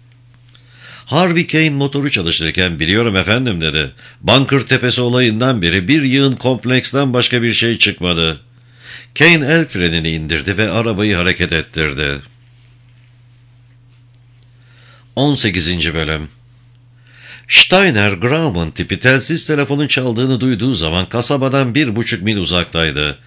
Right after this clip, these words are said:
Karşı taraftan birisi konuşmak istiyordu ama fazla uzakta olduğu için sesi duyulmuyordu. Steiner Klugel'a gaza bas dedi, "Bir aksilik var mutlaka." Kasabaya bir mil yaklaştıkları zaman silah sesleri korkularının boşuna olmadığını ispatladı.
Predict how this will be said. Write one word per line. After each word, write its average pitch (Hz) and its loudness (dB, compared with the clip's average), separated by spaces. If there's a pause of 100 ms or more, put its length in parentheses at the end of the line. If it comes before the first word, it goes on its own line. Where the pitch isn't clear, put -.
(360)
Karşı 160 4
taraftan 165 0
birisi 139 0
konuşmak 123 -2
istiyordu 95 -2
ama 87 0
fazla 123 0
uzakta 90 -2
olduğu 87 -2
için 92 0
sesi 113 -2
duyulmuyordu. 82 -2 (680)
Steiner 175 4
Klugel'a 131 2
gaza 95 0
bas 87 0
dedi, 80 0
"Bir 101 2
aksilik 104 -2
var 98 0
mutlaka." 82 -4 (1000)
Kasabaya 175 2
bir 175 0
mil 160 0
yaklaştıkları 135 0
zaman 92 0
silah 139 0
sesleri 139 -2
korkularının 123 -2
boşuna 110 -2
olmadığını 90 0
ispatladı. 82 -2